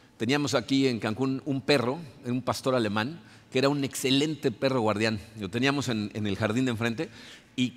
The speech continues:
si se acercaba alguien a la reja, ¡guau! Ladraba, pero furiosamente.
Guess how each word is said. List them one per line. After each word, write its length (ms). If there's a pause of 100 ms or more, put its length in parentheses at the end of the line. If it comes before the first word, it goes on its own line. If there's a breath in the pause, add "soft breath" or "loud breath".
si 220
se 120
acercaba 440
alguien 240
a 40
la 120
reja, 360
¡guau! 840
Ladraba, 480
pero 240
furiosamente. 680